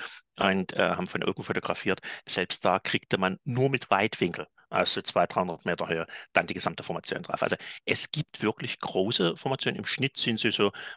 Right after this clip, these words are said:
mehrere Dutzend Meter bis mehrere hundert Meter im, äh, Durchmesser. Und, äh, das Bemerkenswerte ist, sie entstehen, äh, außergewöhnlich schnell.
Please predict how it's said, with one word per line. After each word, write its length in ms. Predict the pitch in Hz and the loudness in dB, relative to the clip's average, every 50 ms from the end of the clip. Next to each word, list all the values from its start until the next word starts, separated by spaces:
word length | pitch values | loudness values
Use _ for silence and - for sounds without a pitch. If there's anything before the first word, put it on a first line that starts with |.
| - _ | -8 _
mehrere 540 | - 101 95 92 101 101 95 - 92 87 | -2 0 2 4 4 4 2 2 -2 -2
Dutzend 360 | - - 110 - - - 104 98 | -2 -4 0 2 2 2 4 2
Meter 240 | 104 101 101 - | 0 0 0 0
bis 140 | - - - | -4 -6 -4
mehrere 260 | - 90 87 85 78 | -2 0 0 0 0
hundert 360 | - 95 101 107 - - - - | -2 -4 -4 -4 -6 -8 -4 -2
Meter 240 | 117 120 - - - _ _ _ _ _ _ _ _ _ _ _ _ - | -2 0 0 -2 -4 _ _ _ _ _ _ _ _ _ _ _ _ 4
im, 220 | 127 120 101 - | 4 4 4 4
äh, 160 | - - - | 0 -2 0
Durchmesser. 480 | - 107 104 101 - 117 107 - 110 - - - - - - - - - | 2 2 2 4 4 4 2 2 2 -2 -2 -4 -6 -6 -8 -8 2 6
Und, 420 | 135 143 170 226 247 - - - | 8 8 10 8 6 2 0 -2
äh, 240 | - 160 151 151 156 - | 0 2 2 2 0 -2
das 240 | - - - - - _ _ _ _ _ _ _ _ | -4 -6 -6 -6 -8 _ _ _ _ _ _ _ _
Bemerkenswerte 920 | - 113 92 95 117 135 165 190 - 196 156 - - 135 123 123 - 135 135 - - - - - - _ | 0 2 4 4 2 2 2 2 0 0 0 2 4 4 4 4 4 2 -2 -4 -8 -16 -16 -16 -16 _
ist, 360 | - - 139 135 - - - - | -4 -2 -2 0 -2 -4 -6 -4
sie 260 | - - - 135 123 - | -4 -2 0 0 0 0
entstehen, 1000 | 117 104 101 - - - - - - 110 104 110 120 143 160 175 180 180 208 - _ - - - _ _ | -2 -2 0 0 0 0 0 -2 0 2 2 2 2 2 0 2 2 2 0 0 _ -10 -20 -20 _ _
äh, 320 | - - 123 120 120 117 - - _ - | -4 -2 0 0 0 0 -2 -4 _ 2
außergewöhnlich 1040 | 110 98 101 - - - - - 104 - 101 95 92 90 92 98 90 - - - _ _ | 2 4 4 4 2 0 0 0 0 0 0 -2 -2 -4 -6 -8 -8 -10 -12 -14 _ _
schnell. 540 | - - - - - 92 90 85 76 - - | -6 -4 -2 -2 0 2 2 2 2 0 -4